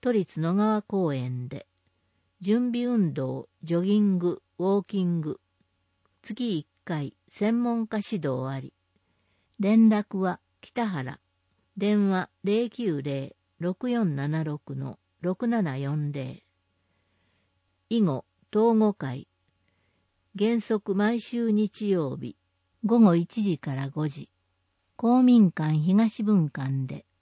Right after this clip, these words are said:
講師は大垣結香さん。初心者歓迎。月額千円。連絡は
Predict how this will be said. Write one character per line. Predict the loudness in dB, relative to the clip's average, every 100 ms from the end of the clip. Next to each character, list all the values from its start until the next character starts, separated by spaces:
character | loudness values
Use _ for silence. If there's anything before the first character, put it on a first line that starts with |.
| _ _ _ _ _ -4
講 | 2 2
師 | 0 -6 -8
は | -8 -12 _ -4
大 | 2 2
垣 | 2 -4 -4 0
結 | 0 0
香 | -6 -10
さ | -10 -12
ん。 | -12 -18 _ _ _ _ _ _
初 | -4 -2
心 | 4 4 4
者 | 0
歓 | -6 -2 2 2
迎。 | 0 -2 -6 -12 _ _ _ _ _ _ _ -8
月 | -4 -4 -2
額 | 0 -2 -4
千 | -4 -2 0 -2
円。 | -6 -10 -14 _ _ _ _ _ _ -4
連 | 2 6 6
絡 | 6 2 -2
は | 0 0